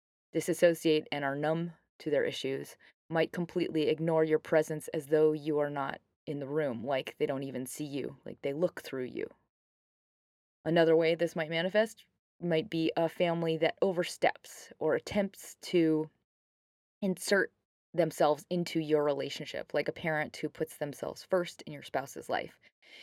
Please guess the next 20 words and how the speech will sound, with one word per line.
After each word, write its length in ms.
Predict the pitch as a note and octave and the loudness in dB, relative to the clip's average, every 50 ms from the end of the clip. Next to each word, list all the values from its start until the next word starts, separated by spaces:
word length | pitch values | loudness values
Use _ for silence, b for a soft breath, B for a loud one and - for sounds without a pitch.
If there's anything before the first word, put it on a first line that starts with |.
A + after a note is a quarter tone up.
| B B _ | B B _
even 280 | - A3 G3 G#3 G3+ | 0 0 2 4 4
manipulating 560 | F#3+ F3+ F3+ F3 E3+ F3 E3+ D#3+ D3+ D3 D3+ | 4 4 2 2 2 4 4 4 4 4 2
your 100 | D3+ C#3+ | -2 -6
spouse 560 | - - - C3 C3 - - - - - - _ _ | -4 -4 -4 -4 -4 -6 -8 -12 -18 -20 -20 _ _
to 100 | - D#3 | -16 -8
be 140 | D#3 D3+ C#3+ | -4 -2 -4
against 500 | C#3 C3+ - F3 E3+ F3 - - - - | 0 2 2 2 2 0 -4 -8 -10 -10
you. 100 | F#2 - - - _ _ _ _ _ _ _ _ _ | -10 -10 -12 -14 _ _ _ _ _ _ _ _ _
So 60 | - | -10
if 80 | - - | -8 -4
they're 120 | - E3 | -2 -2
constantly 640 | D#3+ - - F3+ D#3+ D#3+ - - - - D#3 D#3 C#3+ - | -2 -2 -2 -2 -2 -2 -4 -6 -6 -6 -6 -8 -8 -4
testing 420 | - - F#3+ F#3 - - F#3 F3+ | 0 0 0 0 0 -2 -2 0
their 140 | F3 E3+ D#3+ | 0 0 -2
power 340 | - - D#3+ D#3+ D#3+ D#3+ E3 | 0 2 2 2 2 2 0
and 140 | D#3 D#3 | -4 -6
control 720 | - D#3+ D3+ C#3 - - - D#3+ D3+ D3+ D3 D3+ D#3+ D#3+ B B B B B B B B B B B _ | -8 -10 -10 -10 -4 0 2 4 4 6 4 2 2 0 B B B B B B B B B B B _
and 340 | E3+ E3 D3+ D3+ E3 D#3+ D3+ - _ - _ - - - - F3 | 0 2 2 2 0 -2 -6 -12 _ -20 _ -20 -16 -12 -8 0
doing 260 | E3 G#3+ A3 A3+ A3 | 4 4 4 6 4
it 160 | G#3+ G3+ - | 4 2 0